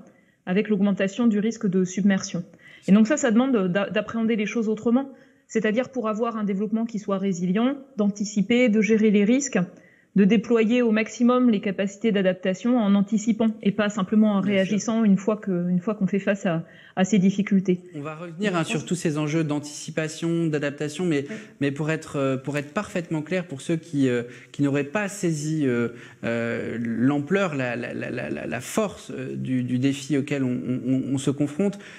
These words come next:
Speaker 2: vous nous dites, on a déjà fait plus un degré, euh, on voulait viser plus deux degrés max parce qu'on sait qu'au-delà, euh, les conséquences sont, sont trop lourdes à porter sur nos épaules. Et ce que vous nous dites, c'est que, vu la trajectoire qu'on prend,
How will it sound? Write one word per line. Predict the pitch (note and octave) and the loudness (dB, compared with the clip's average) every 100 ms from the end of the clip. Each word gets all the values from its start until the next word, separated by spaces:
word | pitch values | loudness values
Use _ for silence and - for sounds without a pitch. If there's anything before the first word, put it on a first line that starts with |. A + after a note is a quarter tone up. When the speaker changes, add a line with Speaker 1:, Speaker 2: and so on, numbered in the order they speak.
| - - | -8 2
Speaker 2:
vous | D#3 | 2
nous | E3+ | 4
dites, | F#3+ F#3+ D3 | 0 -2 0
on | D3 | 0
a | D3 | 0
déjà | D#3 F3+ E3+ F#3 F#3+ - | 2 2 2 0 -2 -8
fait | - D#3+ | -6 -4
plus | D#3 E3+ - | -2 -4 -2
un | D#3 | -2
degré, | D3+ C3+ C3 C#3 E3+ - - - - | 0 0 0 -2 -2 -10 -20 -10 -4
euh, | B2+ C#3 | -2 0
on | D3+ | 2
voulait | D#3+ F3+ | 4 4
viser | F3 E3 E3 | 2 2 2
plus | D#3 G3+ F3 | 2 0 2
deux | F3 | 2
degrés | D#3+ C#3+ D3+ | 0 0 0
max | D3+ E3+ E3 - | 2 0 -4 -12
parce | - C#3 C3 | -8 -8 -8
qu'on | - C#3+ C3 C3+ | -4 -4 -2 -2
sait | E3 D#3+ | -2 -2
qu'au-delà, | D3 C#3+ C#3+ D3 C3 | -2 0 0 -2 -4
euh, | B2 B2 | -4 -2
les | B2 | -2
conséquences | B2+ C#3+ C#3+ C#3 D3 C#3 | -2 -4 -4 -2 -4 -4
sont, | - B2+ A#2+ - - | -2 -2 -2 -10 -8
sont | - C3 | -2 0
trop | - | 2
lourdes | E3 E3+ D3 | 2 2 0
à | |
porter | C#3 D3+ D3+ | -2 -6 -8
sur | D3 C#3+ | -6 -2
nos | C3+ | -2
épaules. | B2+ D3 F3+ G#3+ - - - | -2 0 0 -2 -8 -8 -4
Et | |
ce | C3+ | -2
que | F3+ | 0
vous | D#3 | 2
nous | D#3+ | 2
dites, | E3 F3+ G#3 | 2 0 -2
c'est | - | -4
que, | C#3 D3 C3 | 0 0 2
vu | D#3 | 2
la | F3 | 0
trajectoire | - D#3+ D3+ D#3 D3 | -2 -4 -4 -6 -4
qu'on | C#3+ | -4
prend, | C3+ E3 F#3 | -4 -2 -2